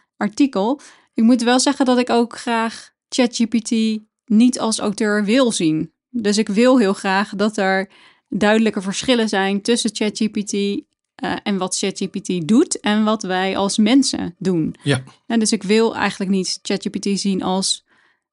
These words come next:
Speaker 1: een, een alternatief mens, eh, dat teksten schrijft. Dus ik denk dat ik het ook met jouw standpunt eens ben en met het, eh, en met de schrijvers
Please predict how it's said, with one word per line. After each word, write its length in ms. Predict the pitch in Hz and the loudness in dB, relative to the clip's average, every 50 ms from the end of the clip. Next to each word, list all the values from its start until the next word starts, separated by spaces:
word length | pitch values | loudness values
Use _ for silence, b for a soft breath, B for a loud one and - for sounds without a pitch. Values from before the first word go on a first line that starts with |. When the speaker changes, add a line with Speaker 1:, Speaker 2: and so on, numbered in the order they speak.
| _ _ _ | _ _ _
Speaker 1:
een, 420 | - 196 196 190 185 - - - _ _ _ _ | -2 0 0 0 0 0 -2 -6 _ _ _ _
een 200 | - 226 214 - | 0 0 2 2
alternatief 680 | - 220 226 226 247 220 220 214 - 233 220 - - | 2 2 2 2 0 0 0 2 2 2 2 2 0
mens, 600 | 190 185 214 208 202 196 196 185 - - - - - - | 0 2 2 2 2 0 -2 -2 -4 -8 -10 -14 -16 -10
eh, 440 | - 180 180 175 175 175 180 180 180 180 | -6 -4 -4 -2 -2 -2 -2 -2 -2 -2
dat 180 | 175 202 196 - | -2 -4 -2 -2
teksten 380 | 247 254 254 - - - 175 | -2 -2 -2 -4 -6 -6 -4
schrijft. 480 | - - - - - - - - - - | -4 -4 -4 -4 -6 -8 -8 -8 -8 -4
Dus 160 | 220 233 233 | -2 0 0
ik 220 | 277 269 262 - - | 0 0 -2 0 0
denk 260 | 262 269 285 285 - | 2 4 4 2 2
dat 100 | 262 254 | 0 -2
ik 80 | 254 | -2
het 240 | - 247 - - - b b b b b b b b | -4 -4 -6 -8 -16 b b b b b b b b
ook 200 | - - 262 254 | 0 2 2 4
met 180 | 226 233 233 - | 4 2 2 2
jouw 140 | 226 226 233 | 2 0 0
standpunt 520 | - - 226 214 226 214 - 208 214 - | 0 0 0 0 0 0 0 -2 -2 -2
eens 260 | - 202 208 208 196 | 0 0 0 0 0
ben 200 | - 196 196 - | -2 -2 -4 -2
en 180 | - 202 202 202 | -2 0 0 0
met 280 | 196 196 190 - - _ | 0 -2 -4 -6 -10 _
het, 280 | - 202 180 - - - - | -10 -12 -10 -10 -12 -16 -10
eh, 640 | - 180 175 170 170 170 170 170 170 170 - - | -8 -6 -6 -4 -4 -4 -4 -4 -6 -6 -6 -2
en 100 | 208 214 | 0 0
met 80 | 208 202 | 0 0
de 80 | 214 | 0
schrijvers 640 | 208 - - 196 196 208 220 - - 185 - - | -2 -2 0 0 0 0 0 -2 -4 -6 -6 -6